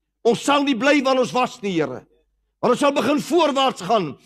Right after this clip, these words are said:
in oorwinning, na hoogtes, na hoër hoogtes, Here. Dieptes, na dieper dieptes, Here. Breër en breër en breër, Here, in die naam van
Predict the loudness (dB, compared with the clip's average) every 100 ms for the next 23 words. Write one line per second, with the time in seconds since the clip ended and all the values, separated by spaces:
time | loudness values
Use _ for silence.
0 | -6 -2 0 0 0 2 0 2 2 4
1 | 4 2 -4 -4 0 2 2 2 2 0
2 | -2 -8 -4 -2 -2 -6 -8 2 2 2
3 | -4 0 0 0 0 -4 -2 -4 -2 -6
4 | -6 -4 -4 -4 -8 -4 2 4 4 4
5 | 0 2 2 4 2 0 0 2 0 0
6 | -2 -2 -6 -6 -4 -2 0 2 2 0
7 | -2 -6